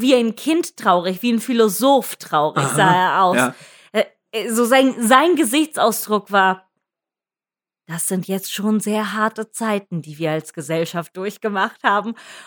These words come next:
Speaker 1: Und ich war so ergriffen von diesem Jungen. Ich, ich wollte fast ein Bild von ihm machen und ich weiß, das ist nicht koscher, deshalb
Speaker 2: Ja.
Speaker 1: habe ich das nicht getan.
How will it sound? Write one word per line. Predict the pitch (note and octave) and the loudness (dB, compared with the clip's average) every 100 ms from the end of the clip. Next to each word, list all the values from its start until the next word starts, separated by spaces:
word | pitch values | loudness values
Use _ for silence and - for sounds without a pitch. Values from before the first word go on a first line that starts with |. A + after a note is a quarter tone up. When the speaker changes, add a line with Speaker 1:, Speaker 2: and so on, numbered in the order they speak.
| - | -2
Speaker 1:
Und | B3+ B3+ - _ _ | 2 2 -2 _ _
ich | D4 C4+ | -2 0
war | C#4+ D4 | 0 0
so | B3+ D4 D#4+ F#4 | -2 -2 0 2
ergriffen | - C#4+ - G4+ G#4+ A4 | 0 -2 0 0 2 2
von | E4+ C#4+ | 2 0
diesem | C#4+ C#4 D4+ | -2 -4 -2
Jungen. | E4 F4+ | -2 -2
Ich, | - A#3+ - | -4 -6 -4
ich | C#4+ A#3 G#3+ | -4 -4 0
wollte | C4+ D#4 E4 E4 B3 | 4 4 4 -2 -4
fast | - - C#4+ D4+ - - - | -6 -4 -2 -2 -4 -4 0
ein | B3+ A3 | 0 2
Bild | B3 C4 | 0 -2
von | D#4 B3+ | -2 -4
ihm | A#3+ F#3+ | -6 -2
machen | A3+ A3+ A#3+ | 0 0 0
und | A3 | -6
ich | G#3 | -2
weiß, | A3+ A#3 B3+ | 2 2 0
das | B3+ | -6
ist | G#3+ G#3 | -6 -6
nicht | A3+ - | -6 -6
koscher, | - B3+ B3+ G3+ | -2 0 2 2
deshalb | A#3 C#4 A#3+ | 2 2 4
Speaker 2:
Ja. | A#3+ | 4
Speaker 1:
habe | A#3+ | 2
ich | A#3 | -4
das | A3+ | -2
nicht | A#3+ A3+ | -4 -2
getan. | A3 A3+ B3 A3+ | -4 -2 0 0